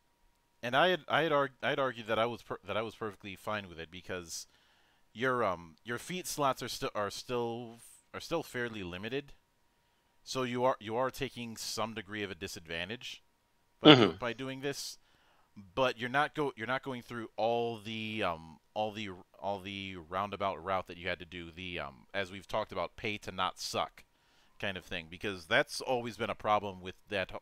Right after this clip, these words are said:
Speaker 1: with that notion of multi-classing into different, um, levels, where you end up, you end up having to, you end up having to start at that l-, th-, at that second class from scratch and can't really do the ability integration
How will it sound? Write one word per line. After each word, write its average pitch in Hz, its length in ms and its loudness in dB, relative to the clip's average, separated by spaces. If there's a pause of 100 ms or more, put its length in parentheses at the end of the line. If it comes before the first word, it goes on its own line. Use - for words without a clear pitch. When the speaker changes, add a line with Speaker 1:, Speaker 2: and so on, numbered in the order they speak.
(400)
Speaker 1:
with 95 100 -6
that 98 160 2
notion 95 320 -6
of 90 240 -4
multi-classing 95 680 -2
into 90 180 -12
different, 85 600 -8 (760)
um, 76 400 -4 (500)
levels, - 640 -2 (720)
where 107 220 2
you 107 220 0
end 123 160 0
up, 117 100 2 (100)
you 107 140 -2
end 107 140 -4
up 101 100 -4
having 101 320 2
to, - 180 -10
you 98 500 -6
end 95 120 -4
up 87 60 -10
having 92 240 -2
to 87 260 -10
start 98 320 -4
at 90 100 -6
that 95 220 2
l-, 95 80 -6 (220)
th-, - 100 -12 (100)
at 92 140 -2
that 92 160 0
second 92 320 -6
class 85 400 -4 (400)
from 92 320 -6
scratch - 960 0 (280)
and 110 140 0
can't 120 240 0
really 110 200 -4
do 104 220 -8
the 101 300 -8
ability 98 520 -4
integration 95 640 -6